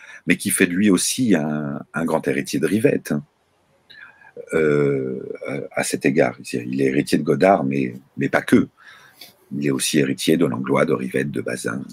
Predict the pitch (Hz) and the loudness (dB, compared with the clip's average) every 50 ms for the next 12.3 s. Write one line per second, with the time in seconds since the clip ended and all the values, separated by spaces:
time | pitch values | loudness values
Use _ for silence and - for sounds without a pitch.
0 | - - - - _ _ _ _ _ _ _ _ _ _ _ _ _ _ _ _ | -20 -20 -20 -20 _ _ _ _ _ _ _ _ _ _ _ _ _ _ _ _
1 | _ _ - - - - - - - - - _ - - - 85 82 80 78 78 | _ _ -18 -16 -16 -16 -16 -16 -18 -18 -18 _ -2 2 4 6 6 8 8 8
2 | 76 73 73 71 67 67 64 - - _ _ _ _ _ _ - 98 101 95 - | 8 6 6 4 2 0 -2 -4 -6 _ _ _ _ _ _ 2 4 4 6 6
3 | - 98 - 143 135 - - 139 120 - 127 110 117 127 120 135 135 131 - - | 4 4 4 4 2 2 2 2 4 4 4 4 4 4 6 6 6 6 4 2
4 | - 104 95 - 104 92 101 107 104 98 95 90 95 101 113 131 147 156 151 _ | 0 0 2 2 2 2 4 2 4 4 4 4 6 6 4 4 2 2 -2 _
5 | _ _ _ _ _ _ _ _ - - - 87 87 87 85 85 82 80 80 78 | _ _ _ _ _ _ _ _ -16 -8 -4 -2 0 0 0 0 0 -2 -2 -2
6 | 76 73 73 73 71 - _ _ _ _ _ _ _ _ _ _ _ _ _ - | -4 -6 -8 -10 -14 -16 _ _ _ _ _ _ _ _ _ _ _ _ _ 0
7 | - 85 - - 87 - - - 139 135 135 131 - - 107 92 101 101 117 113 | 2 2 4 4 2 2 4 4 6 6 6 6 4 2 2 4 4 4 2 2
8 | - - 101 95 92 98 92 - - 98 98 - 104 92 - - - - 95 85 | 0 0 0 0 0 0 0 -2 -2 -2 -2 0 -2 -4 -4 -4 -6 -4 -6 -4
9 | - - 101 87 98 120 139 139 - _ _ _ _ _ - _ _ _ _ - | -4 -2 -2 0 0 0 -2 -2 -6 _ _ _ _ _ -20 _ _ _ _ -18
10 | - - - 85 80 78 73 73 73 71 69 69 69 67 69 67 65 64 64 64 | -10 -4 -2 -2 0 0 0 0 0 0 0 0 -2 -4 -4 -6 -6 -8 -8 -10
11 | 58 58 - - - - - _ _ _ _ _ _ - 76 76 73 69 67 64 | -12 -14 -16 -18 -20 -20 -20 _ _ _ _ _ _ -8 -6 -4 -4 -4 -4 -4
12 | 64 58 53 50 50 - | -6 -6 -8 -8 -10 -12